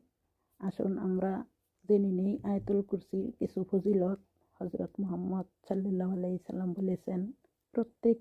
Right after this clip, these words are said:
জিনিসের একটু স্থান আছে, আর কোরআনের শীর্ষ, শীর্ষ স্থান হলো সূরা বাকারা এবং এতে এমন একটি আয়াত আছে যা সমস্ত আয়াতের মধ্যে শ্রেষ্ঠতর।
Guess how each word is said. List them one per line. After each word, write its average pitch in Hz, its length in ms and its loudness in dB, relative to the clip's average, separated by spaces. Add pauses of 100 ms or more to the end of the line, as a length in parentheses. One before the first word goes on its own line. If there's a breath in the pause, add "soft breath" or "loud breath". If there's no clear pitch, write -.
জিনিসের 214 460 4
একটু - 300 -2
স্থান - 880 -4
আছে, 202 460 0 (600 soft breath)
আর 196 380 0 (160)
কোরআনের 226 520 2
শীর্ষ, - 320 -2 (420)
শীর্ষ 214 360 6
স্থান 214 560 4
হলো 214 380 4
সূরা 208 340 -2
বাকারা 202 640 -4 (220)
এবং 202 480 2 (140)
এতে 214 300 2
এমন 214 380 4
একটি 226 280 2
আয়াত 208 400 -2
আছে 214 440 0 (260)
যা 190 320 0 (100)
সমস্ত 214 460 0
আয়াতের 208 520 0
মধ্যে 214 340 4
শ্রেষ্ঠতর। 202 800 -2